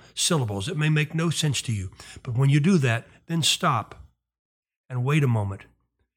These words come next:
And God will give you a thought or an idea, and say it out loud, and you'll begin to shock yourself what will come out of your mouth. And the more you try it, the more you do it, the more interpretation you'll get. And you'll get to where you can do it at any time, night or day.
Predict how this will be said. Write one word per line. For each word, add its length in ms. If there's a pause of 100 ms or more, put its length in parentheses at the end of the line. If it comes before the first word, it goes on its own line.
And 160
God 260
will 120
give 200
you 140
a 60
thought 280
or 140
an 60
idea, 400
and 180
say 280
it 80
out 200
loud, 300
and 80
you'll 160
begin 260
to 60
shock 400
yourself 580
what 140
will 100
come 180
out 120
of 80
your 80
mouth. 420 (320)
And 160
the 60
more 520 (400)
you 120
try 380
it, 120 (400)
the 80
more 320
you 160
do 240
it, 140 (300)
the 60
more 280
interpretation 800
you'll 180
get. 380 (640)
And 100
you'll 180
get 200
to 80
where 220
you 120
can 200
do 160
it 100 (260)
at 260
any 220
time, 440
night 200
or 60
day. 360